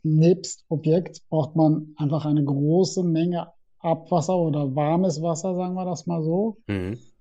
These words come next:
Speaker 1: Ähm, was auch dann nicht nur kurzfristig anfällt, sondern über den Tag, äh, verteilt in größerer Menge zur Verfügung steht. Und das tut es halt auch so gar nicht mal in einem Haus,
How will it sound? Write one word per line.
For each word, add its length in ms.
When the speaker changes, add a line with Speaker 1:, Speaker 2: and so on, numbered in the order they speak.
Speaker 1:
Ähm, 640
was 420
auch 360
dann 300
nicht 280
nur 300
kurzfristig 880
anfällt, 600
sondern 760
über 180
den 220
Tag, 580
äh, 960
verteilt 840
in 120
größerer 400
Menge 280
zur 120
Verfügung 480
steht. 420
Und 220
das 400
tut 260
es 180
halt 320
auch 180
so 160
gar 240
nicht 260
mal 300
in 160
einem 460
Haus, 460